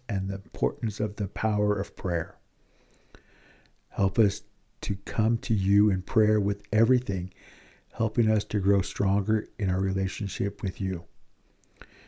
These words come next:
In your joyous and mighty name I pray.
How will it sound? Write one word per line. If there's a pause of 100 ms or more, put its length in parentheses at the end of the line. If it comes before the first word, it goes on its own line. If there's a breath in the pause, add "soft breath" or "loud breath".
(260 loud breath)
In
your
joyous
and
mighty
name
I
pray.